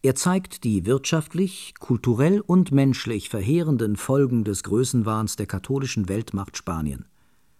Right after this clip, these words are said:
Nach dem Sieg über die Mauren im Jahr vierzehnhundertzweiundneunzig wurden alle Juden und Muslime vertrieben, die sich nicht taufen ließen.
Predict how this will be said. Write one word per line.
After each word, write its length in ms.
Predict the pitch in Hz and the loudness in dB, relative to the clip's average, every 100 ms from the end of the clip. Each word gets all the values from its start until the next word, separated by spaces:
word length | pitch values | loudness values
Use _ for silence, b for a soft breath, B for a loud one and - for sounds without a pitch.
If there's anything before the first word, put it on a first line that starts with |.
| _ _ B B B B B | _ _ B B B B B
Nach 180 | 131 | 2
dem 160 | - 120 | 2 2
Sieg 320 | 110 139 165 | 2 0 0
über 120 | 117 | -2
die 120 | 110 107 | 0 2
Mauren 500 | 104 123 143 190 190 | 2 2 2 2 4
im 160 | 156 | 2
Jahr 320 | 139 139 139 | 2 2 2
vierzehnhundertzweiundneunzig 1500 | 131 156 151 - 135 127 117 - 127 120 107 151 160 123 107 B B B B - | 0 -2 -2 -2 0 2 0 -2 0 0 2 2 2 0 -4 B B B B 2
wurden 280 | 156 151 | 4 4
alle 200 | 151 196 | 4 4
Juden 440 | 170 120 165 151 143 | 4 4 2 4 4
und 120 | 131 | 4
Muslime 500 | 131 110 131 143 110 | 2 2 0 2 2
vertrieben, 540 | 117 - 131 123 104 | 0 0 0 2 0
die 120 | 98 95 | 0 -2
sich 200 | 95 107 | -2 -4
nicht 160 | 104 | -4
taufen 340 | - 127 - 87 | -2 -2 -2 -4
ließen. 340 | 78 76 | -4 -8